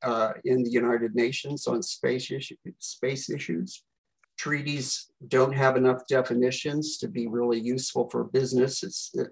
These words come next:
creates a lot of legal problems when you actually get down in the trenches and are start, starting to make legal arguments. And so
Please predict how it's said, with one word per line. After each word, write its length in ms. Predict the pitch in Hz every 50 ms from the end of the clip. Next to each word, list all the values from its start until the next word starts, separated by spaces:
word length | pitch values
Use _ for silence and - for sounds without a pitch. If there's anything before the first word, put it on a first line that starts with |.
| _ - _
creates 340 | - 139 131 123 127 123 -
a 60 | 123
lot 240 | 117 120 120 120 117
of 100 | 113 113
legal 280 | 123 147 147 131 127 -
problems 640 | - 135 120 117 110 113 117 123 123 123 - -
when 140 | 127 123 123
you 180 | 117 110 117 123
actually 420 | 117 113 - - - 120 123 120
get 200 | - 120 117 -
down 240 | - 131 120 120 120
in 80 | 110 113
the 100 | 107 98
trenches 540 | - 131 127 127 123 123 - - - -
and 120 | 123 117 113
are 120 | 113 113
start, 400 | - - - 127 123 117 107 - _ _ _ _ _ _ -
starting 420 | - - 151 143 135 127 123 127
to 60 | 120 117
make 240 | 120 123 120 -
legal 300 | 131 139 143 139 131 120
arguments. 640 | 120 120 117 110 120 117 127 131 131 - - - _ _ _ _ _ _ _ _ -
And 260 | 156 143 143 139 135
so 600 | 131 - - 160 147 139 139 135 131 123 - -